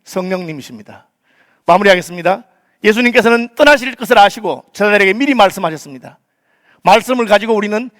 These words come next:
흔들리지 않고 실족하지 않을 수 있기 때문입니다. 성령을 보내셨습니다. 그리고 우리는 그 성령으로 말미암아 진리 가운데 있을 수 있고, 예수님이 누리시는 그 아들의 특권과 기도 응답의 특권을 누릴 수 있습니다.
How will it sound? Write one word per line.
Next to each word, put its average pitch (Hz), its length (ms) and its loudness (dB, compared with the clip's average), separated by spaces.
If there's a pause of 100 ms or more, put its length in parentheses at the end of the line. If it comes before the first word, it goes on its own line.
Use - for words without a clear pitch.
(120)
흔들리지 220 420 0
않고 208 360 -2
실족하지 220 420 0
않을 202 140 0
수 196 60 -14
있기 202 120 -14
때문입니다. 151 560 -12 (500)
성령을 294 460 2
보내셨습니다. 156 640 -6 (580)
그리고 208 180 -4
우리는 220 180 -2
그 208 80 0
성령으로 254 420 4
말미암아 233 580 2 (180)
진리 277 260 2
가운데 220 320 4
있을 190 200 -4
수 165 100 -14
있고, - 380 -8 (500)
예수님이 226 400 0
누리시는 226 400 -2
그 220 220 2 (200)
아들의 247 520 2 (140)
특권과 240 680 0 (200)
기도 285 200 2
응답의 226 300 2
특권을 220 400 -4 (180)
누릴 254 180 0
수 202 100 -14
있습니다. 151 500 -16